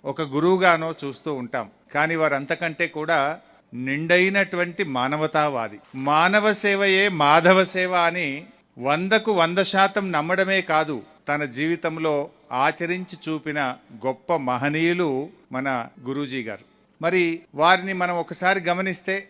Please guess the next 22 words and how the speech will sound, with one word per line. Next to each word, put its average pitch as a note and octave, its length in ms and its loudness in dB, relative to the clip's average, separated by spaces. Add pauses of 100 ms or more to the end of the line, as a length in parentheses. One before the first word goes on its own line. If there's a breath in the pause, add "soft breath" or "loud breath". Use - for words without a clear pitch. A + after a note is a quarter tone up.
(120)
జనరల్గా G3 440 0
మనం F#3+ 260 0
ఆయన, F#3 420 2
వారిని E3+ 340 2
ఒక E3 180 -2
గురువుగా F3 440 4 (720)
చూస్తూ D#3+ 260 -6
ఉంటాం. B2+ 300 -8 (560)
కానీ A3 180 0
వారు G3 540 2 (560)
ఎన్నో A3 300 2
కార్యక్రమాలు G3 600 0
చేశారు. C3+ 360 -8 (320)
అందరికి E3+ 340 0
కూడా G3+ 160 2
మనకు F#3 240 -2
బాగా E3+ 320 4
తెలిసింది E3+ 420 -4
ఏంటంటే, E3 360 -2
గురువు D#3+ 320 -2
గారిది D#3+ 280 2
దత్తపీఠం D3 760 -2